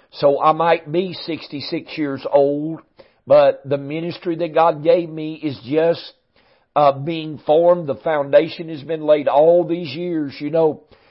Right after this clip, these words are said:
uh, people come to the Lord, and it, uh, it's good to see people with zeal, and it's good to see people get out there and serve God. But, you know, I had, uh, served God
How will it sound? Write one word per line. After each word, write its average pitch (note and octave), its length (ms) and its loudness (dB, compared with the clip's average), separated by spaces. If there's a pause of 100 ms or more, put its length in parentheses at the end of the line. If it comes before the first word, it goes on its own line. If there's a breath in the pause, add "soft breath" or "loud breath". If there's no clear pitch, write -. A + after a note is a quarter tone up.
(200 soft breath)
uh, C#3 340 2 (340)
people D#3 320 -6
come D#3 340 2
to D#3 80 -6
the D#3+ 100 -4
Lord, E3 600 0
and D3 140 -10
it, B2 220 -10 (180)
uh, A2 380 0 (600)
it's C#3 320 -6
good E3 460 -2 (200)
to D3 100 -8
see D#3+ 220 -6
people E3 380 -8
with D3+ 180 -4
zeal, E3 520 0
and A#2+ 100 -4
it's C3 140 -12
good D#3 280 -6
to C3+ 80 -12
see D#3+ 280 -8
people E3 560 -4 (500 soft breath)
get D3+ 160 -2
out D#3+ 280 4
there E3 160 6
and D3+ 80 -10
serve D#3+ 380 0
God. D#3 460 2
But, C#3 400 4 (300 soft breath)
you D#3+ 140 -4
know, D3+ 240 2
I E3 240 2
had, C#3+ 240 2 (200)
uh, C3+ 280 6 (140)
served D#3+ 420 2
God D#3 480 2